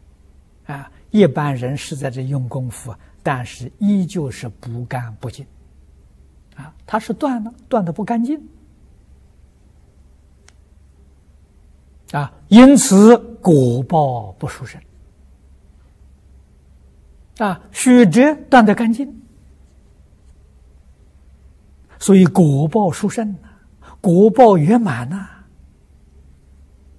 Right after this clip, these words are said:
啊，幕后这几句话说：“唐此心为妄。”啊，就是没有忘我，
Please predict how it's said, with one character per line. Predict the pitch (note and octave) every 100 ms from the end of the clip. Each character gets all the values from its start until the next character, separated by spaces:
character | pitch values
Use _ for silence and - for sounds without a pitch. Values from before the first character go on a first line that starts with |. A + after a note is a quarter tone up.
| _ _ - - _ _ _ _ - - _ _ _ _ _ - - _ _ _ _ _ _ _
啊， | F#3+ F3+ D3 -
幕 | A3 A3
后 | E3+ G#3 G3
这 | F3+
几 | - E3
句 | G3
话 | G3
说 | F3+ F#3 F3+ - -
：“唐 | - G3+ G#3
此 | - F#3
心 | F3 F#3 E3 C#3+ C3+
为 | C#3+
妄。” | C#3+ E3+ - - _ - - - _ _ _ _ _ _ _ _ _ -
啊， | D3+ B2+ - -
就 | C#3+
是 | D3+
没 | E3+
有 | D3+
忘 | E3+ C#3+
我， | B2+ A#2+ C#3+